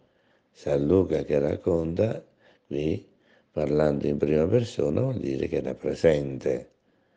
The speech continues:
Facemmo vela direttamente verso Samotracia e il giorno dopo verso Neapoli e di qui a Filippi, colonia romana e città del primo distretto della Macedonia.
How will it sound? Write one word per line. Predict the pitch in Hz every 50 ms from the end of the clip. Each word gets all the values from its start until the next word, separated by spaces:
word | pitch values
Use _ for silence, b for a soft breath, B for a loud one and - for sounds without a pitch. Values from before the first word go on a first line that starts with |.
| b b b b b b b b b b b b b
Facemmo | b - 98 101 - 139 139 135 135 135 131 127
vela | 139 160 160 147 139 123
direttamente | 104 101 104 107 135 139 - - 104 95 80 76 71 71 69 69 71 69 78 82 82 - b b b b b b b b b
verso | 90 87 90 90 87 - - - 98 92
Samotracia | 90 - - 82 80 80 80 82 82 76 69 64 62 62 - - - 65 62 62 62 - _ _ _ _ _ _ b b b b b b b b b b b b b b b b
e | - - 113 120
il | 131 131 123
giorno | 120 151 170 170 151 131 98
dopo | 82 78 78 71 69 69 - 90 85
verso | 90 107 110 - - - 85
Neapoli | 82 82 78 76 76 76 71 69 - - 78 78 78 76 73 - _ _ b b b b b b b b b b
e | b 123 123
di | 123 131 147 143 147
qui | - 107 101
a | 95 90
Filippi, | - - 90 90 90 90 87 82 - - _ - - 92 92 - - - _ _ _ _ _ _ _ _ _ _ _ _ _ _ _
colonia | - 85 85 80 80 82 87 90 87 85 82
romana | 82 80 78 73 71 71 69 69 67 67 67 67 65 - _ _ _ _ _ _ _ _ _ _
e | _ - 95 85
città | - - 110 107 - 127 127 123
del | 117 107 101
primo | - - 110 113 113 107 101
distretto | 90 87 82 - - - 71 76 73 69 - - 80 78
della | 76 73 71 71
Macedonia. | 69 69 69 69 69 - - 73 71 71 69 69 69 69 71 71 67 67